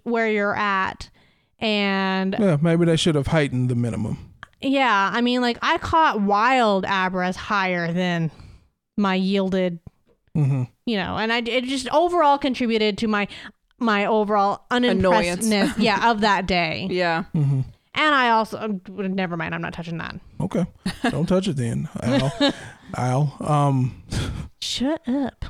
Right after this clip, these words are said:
Speaker 2: um, so
Speaker 1: <laughs>
Speaker 2: I'm gonna try to act like we have a professional show here. Usually it's pretty structured, but today it's not.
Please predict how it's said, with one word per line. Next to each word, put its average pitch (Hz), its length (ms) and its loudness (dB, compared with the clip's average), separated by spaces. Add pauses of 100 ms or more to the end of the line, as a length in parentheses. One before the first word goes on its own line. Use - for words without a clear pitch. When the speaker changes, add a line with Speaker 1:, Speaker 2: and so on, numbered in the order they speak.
Speaker 2:
um, 143 360 0
so 165 400 2
Speaker 1:
<laughs> - 20 -2
Speaker 2:
I'm 190 220 2
gonna 175 260 4
try 180 200 2
to 220 60 4
act 151 180 2
like 131 180 0
we 135 120 2
have 127 200 0
a 120 40 0
professional 127 560 -2
show 123 280 0
here. 135 120 2
Usually 147 480 4
it's 135 100 0
pretty 143 260 0
structured, 135 560 -2
but 123 100 -4
today 127 240 -2
it's 117 160 -2
not. 131 260 -2